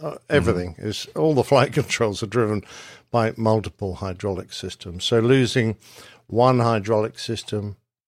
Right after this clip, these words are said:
Speaker 1: uh, is not, uh, when you lo-, if you lo-, lost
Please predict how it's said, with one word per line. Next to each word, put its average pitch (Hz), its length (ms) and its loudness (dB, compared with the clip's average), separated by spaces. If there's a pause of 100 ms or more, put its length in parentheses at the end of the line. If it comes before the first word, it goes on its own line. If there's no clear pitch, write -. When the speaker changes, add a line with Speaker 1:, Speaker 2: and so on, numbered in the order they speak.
(180)
Speaker 1:
uh, 110 220 -2
is 127 240 0
not, 143 340 2 (460)
uh, 147 80 2
when 165 440 4
you 170 140 6
lo-, 139 240 6
if - 180 0
you 175 140 4
lo-, 147 280 2
lost 135 480 2